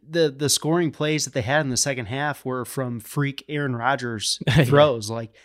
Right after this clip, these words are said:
Speaker 1: literally him throwing off his back foot. Um, I mean, the one, he literally had to jump up in the air and kinda throw the nine route to Davante Adams
Speaker 2: Yeah.
Speaker 1: down the sideline. And then another one, um, I think it was to Jimmy Graham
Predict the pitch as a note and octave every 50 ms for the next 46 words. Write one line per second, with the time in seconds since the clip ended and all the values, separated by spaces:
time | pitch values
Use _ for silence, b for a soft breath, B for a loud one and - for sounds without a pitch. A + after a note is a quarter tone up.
0 | b b b b b C#3+ D3+ D3+ D#3+ D3+ C#3 C3+ A#2+ G2 C#3+ C#3 B2+ - - C#3+
1 | C#3+ C#3+ C3 B2 B2 C3 - B2+ G#2+ G2+ G#2+ B2 B2 A#2+ - - - C3+ B2+ B2
2 | A#2+ - _ _ _ _ _ _ _ _ _ _ - C3+ A#2 A#2 A2+ A2+ A2 G#2+
3 | G#2 - - D3 C#3 D#3 D3+ C3+ B2 B2+ D3 D#3 C#3+ B2 G#2 - D3 D3+ D3+ B2+
4 | B2+ C3+ C#3+ C#3+ C3 B2+ B2 A#2+ A2 A#2+ B2 A#2 A#2+ A#2 G#2+ G#2 B2+ B2+ C3 B2+
5 | - - B2+ B2 A#2 A#2 _ _ _ _ - C#3+ C3 C3 C3 - C3 B2 B2 B2
6 | A#2+ A#2 - - B2+ A2+ A2 - B2 B2 A#2 A2 - - C3 B2+ B2 A#2+ A2+ -
7 | A#2+ A#2+ A#2 A2+ B2 A#2+ A#2 A#2 A#2 A2+ A#2 A#2 - - B2+ A#2+ A#2 A2 A#2 A#2
8 | B2 B2 A2+ - B2 - - A#2+ A#2+ A#2 A#2 A2 G#2+ G2+ A2+ B2+ B2 A#2+ A2 -
9 | B2+ B2 B2+ B2 A2+ A#2 A#2 A#2+ A#2+ A#2+ A#2+ b b b b b b b - C3+
10 | C#3+ C#3 C3+ B2+ B2+ C3+ C#3 C#3+ C3 A#2+ B2 B2 B2 B2+ B2+ B2 B2 _ _ _
11 | _ _ _ _ _ _ _ - B2+ B2 A#2+ A#2 - B2+ C3 - D3+ D3+ D3+ B2+
12 | G#2+ - - - B2+ A#2+ A#2+ A#2 G#2+ G#2 C3 C3 C3 A#2+ G#2+ A#2 A#2 B2 B2+ B2+
13 | A#2+ A2+ G#2+